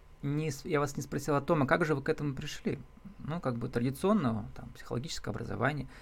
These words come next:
А почему резкий переход вот именно, а, в эффективность, эм, управления бизнес-процессами? Как-то у вас случайно туда попало, или у вас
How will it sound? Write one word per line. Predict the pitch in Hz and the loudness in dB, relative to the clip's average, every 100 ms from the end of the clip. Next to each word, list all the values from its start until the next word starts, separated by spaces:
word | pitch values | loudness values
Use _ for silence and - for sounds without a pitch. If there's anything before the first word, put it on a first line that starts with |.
| - - - | -14 -14 -10
А | |
почему | - 165 190 | -2 4 6
резкий | 165 - - | 6 2 -2
переход | - 117 - 131 110 | -2 -2 6 6 4
вот | - | 2
именно, | 135 123 113 - - | 4 4 4 -2 -4
а, | - - - - - - - | -2 -4 -6 -10 -14 -14 -8
в | - 110 117 113 - - - | -2 2 4 4 2 -4 -6
эффективность, | 131 - - - 147 143 127 120 - - | -6 -6 -6 2 4 6 4 4 -2 2
эм, | 120 117 113 113 110 117 110 | 4 4 4 4 2 2 2
управления | - 117 113 | 6 8 8
бизнес-процессами? | 110 110 - 117 - 117 - 107 113 | 6 2 0 0 0 2 4 4 4
Как-то | 131 - 131 | 2 2 4
у | |
вас | 120 - | 4 4
случайно | 131 - 185 214 - | 2 6 8 8 4
туда | 131 | 2
попало, | 117 - 110 113 | 0 4 4 6
или | 113 127 | 4 4
у | |
вас | 120 120 - | 2 2 0